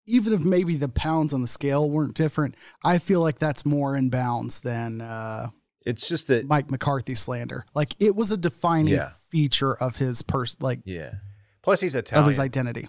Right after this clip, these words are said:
Speaker 2: His heart's just doing work.
Speaker 3: <laughs> Yeah.
Speaker 2: on, on the daily.
Speaker 1: And, and he
Speaker 2: I
Speaker 1: got
Speaker 2: mean
Speaker 1: ran out for, like, player abuse. Like, I wanna say
Speaker 2: Yeah.
Speaker 1: trying to choke or
Speaker 2: Yeah, he
Speaker 1: smack a
Speaker 2: did.
Speaker 1: player. So, you know,
Speaker 2: Of
Speaker 1: he's fair
Speaker 2: course,
Speaker 1: game.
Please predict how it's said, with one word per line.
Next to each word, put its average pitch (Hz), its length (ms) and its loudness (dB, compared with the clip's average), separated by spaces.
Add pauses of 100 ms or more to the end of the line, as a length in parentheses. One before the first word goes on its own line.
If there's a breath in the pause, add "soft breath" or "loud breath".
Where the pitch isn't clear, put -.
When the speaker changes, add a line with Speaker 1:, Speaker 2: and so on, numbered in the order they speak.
Speaker 2:
His 151 140 -4
heart's 143 320 4
just 110 220 -12
doing 98 200 -4 (160)
work. 82 320 -8
Speaker 3:
<laughs> - 40 -20 (460)
Yeah. 107 260 0
Speaker 2:
on, - 20 -12
on 101 180 -10
the 92 80 -12
daily. 87 460 -2
Speaker 1:
And, 151 140 -6 (1000)
and 160 140 6
he 185 60 6
Speaker 2:
I - 20 2
Speaker 1:
got 185 160 4
Speaker 2:
mean 160 60 2
Speaker 1:
ran 160 200 2
out 135 260 -2
for, 131 120 -4
like, 127 280 -2
player 127 380 0
abuse. 120 380 -2
Like, 123 160 -4
I - 20 0
wanna 139 200 2
say - 160 -2
Speaker 2:
Yeah. 90 100 2
Speaker 1:
trying 120 180 0
to - 80 -2
choke 127 260 0
or 120 140 -4
Speaker 2:
Yeah, 78 80 -4
he 76 60 -2
Speaker 1:
smack 123 320 0
a 82 60 -6
Speaker 2:
did. 76 60 -2
Speaker 1:
player. 120 240 -2
So, 120 240 0 (320)
you - 100 -14
know, 123 200 -10
Speaker 2:
Of 120 80 2
Speaker 1:
he's 160 100 0
fair 151 120 4
Speaker 2:
course, 135 160 2
Speaker 1:
game. 120 200 -4